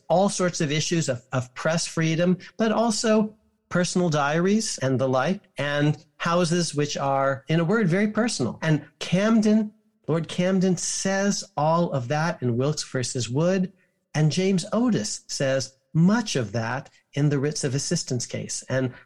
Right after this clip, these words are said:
and the one thing, if I could rewrite Fourth Amendment first principles or modify it, the one thing that I would do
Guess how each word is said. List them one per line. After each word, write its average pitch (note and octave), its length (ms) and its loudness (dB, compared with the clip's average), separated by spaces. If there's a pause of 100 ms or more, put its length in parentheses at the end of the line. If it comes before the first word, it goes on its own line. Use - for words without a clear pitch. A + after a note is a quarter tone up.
and C3+ 160 2
the C3+ 80 4
one F#3+ 320 4
thing, A3 240 2
if G#3 100 2
I F3 140 0
could D#3 320 -4
rewrite F3 520 0
Fourth D#3 280 -4
Amendment D3 280 0
first D3+ 240 -4
principles C#3+ 540 -2
or C3+ 60 -2
modify C3 540 0
it, C3 180 -2 (180)
the - 80 -4
one D3+ 280 2
thing E3+ 180 2
that D3+ 100 2
I C#3+ 80 0
would C3+ 220 0
do C3 320 0